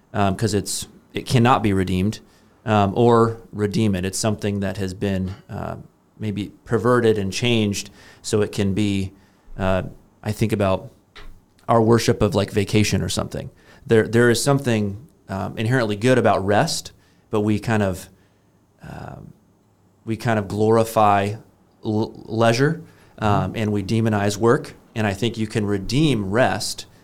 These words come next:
Speaker 1: and take back rest. Say, "This is a good thing. We should be resting. We should be, um, putting our head on a pillow and trusting God to take care of the world. And our trust is enacted out in that rest, but we don't need to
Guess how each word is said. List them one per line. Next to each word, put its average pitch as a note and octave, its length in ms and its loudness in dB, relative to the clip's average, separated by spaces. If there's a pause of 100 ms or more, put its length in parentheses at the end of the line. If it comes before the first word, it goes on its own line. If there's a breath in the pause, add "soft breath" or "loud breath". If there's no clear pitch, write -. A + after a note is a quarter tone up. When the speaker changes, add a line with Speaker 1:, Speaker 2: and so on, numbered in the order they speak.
(200 soft breath)
Speaker 1:
and G#2 120 -4
take A#2+ 280 -4
back G#2 260 0
rest. G#2+ 360 0
Say, G#2+ 100 -4
"This B2+ 140 -4
is A2+ 80 -8
a A2 40 -8
good G#2 200 -4
thing. A2+ 200 -2
We G2+ 80 -4
should F#2+ 200 -4
be G2+ 80 -4
resting. G2+ 460 -2
We F#2+ 80 -2
should G2+ 220 -4
be, G2 240 -2 (440 loud breath)
um, G2+ 240 -4 (160)
putting C3 200 4
our G#2+ 120 2
head A#2+ 160 2
on G#2+ 100 2
a G2 60 0
pillow A#2 400 2
and G2+ 120 -2
trusting A2 520 -2
God G#2+ 260 2
to - 60 -12
take G#2 180 -4
care G#2+ 160 -2
of F#2+ 100 -2
the G2 80 -4
world. G2+ 440 2
And F#2+ 340 -4 (220)
our G2+ 160 0
trust - 420 0
is F#2+ 180 -4
enacted G2+ 440 0
out G2 240 2
in G2 80 -2
that F#2 180 -4
rest, G#2 400 2 (400 loud breath)
but A2 80 0
we A2 140 2
don't A#2+ 180 4
need G#2+ 160 -2
to F#2+ 420 -4